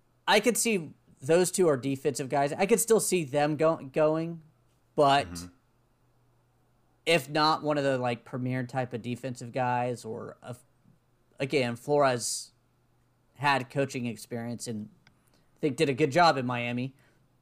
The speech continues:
Speaker 1: I think he would go offensive coordinator if it wasn't one of those top tier guys, if
Speaker 2: Yeah.
Speaker 1: that makes sense.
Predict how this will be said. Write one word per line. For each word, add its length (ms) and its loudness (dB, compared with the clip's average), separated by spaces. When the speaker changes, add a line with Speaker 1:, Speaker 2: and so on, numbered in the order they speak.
Speaker 1:
I 100 0
think 240 -2
he 80 2
would 140 0
go 240 2
offensive 440 -4
coordinator 440 -8
if 160 -10
it 80 -2
wasn't 360 2
one 120 -6
of 60 -8
those 200 -8
top 320 -8
tier 220 -16
guys, 420 -20
if 80 -18
Speaker 2:
Yeah. 40 -14
Speaker 1:
that 180 -18
makes 220 -16
sense. 420 -10